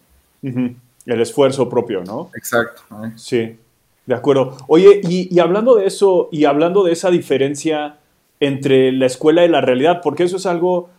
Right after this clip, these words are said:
Speaker 1: que, que a todos nos dicen, ¿no? La, la escuela no es la realidad. Y, y cu-, cuando yo estaba en la escuela me frustraba mucho, ¿no? O sea, yo decía, bueno, si ya sabemos que no es la realidad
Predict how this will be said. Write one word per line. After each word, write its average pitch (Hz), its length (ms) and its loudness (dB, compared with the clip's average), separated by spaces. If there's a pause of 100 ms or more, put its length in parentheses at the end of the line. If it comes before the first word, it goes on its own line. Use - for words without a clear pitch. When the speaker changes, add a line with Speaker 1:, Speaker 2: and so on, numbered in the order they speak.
(280)
Speaker 1:
que, 131 580 2
que 143 100 2
a 123 100 2
todos 202 260 6
nos 151 160 0
dicen, 196 440 -2 (120)
¿no? 147 440 -2
La, 123 340 2
la 123 100 0
escuela 156 300 2
no 156 180 0
es 156 100 0
la 170 100 2
realidad. 127 480 -2 (560)
Y, 147 300 0
y 147 60 0
cu-, 156 140 4
cuando 156 200 4
yo 175 100 2
estaba 220 200 2
en 214 60 0
la 175 60 2
escuela 180 540 2
me 143 140 0
frustraba 143 440 2
mucho, 170 320 -4
¿no? 135 200 -2
O 143 60 -6
sea, 139 140 -4
yo 143 120 -2
decía, 151 180 -2
bueno, 143 180 -2
si 147 140 -8
ya 190 140 2
sabemos 226 500 0
que 151 160 -2
no 143 160 0
es 165 100 0
la 175 120 2
realidad 131 500 -4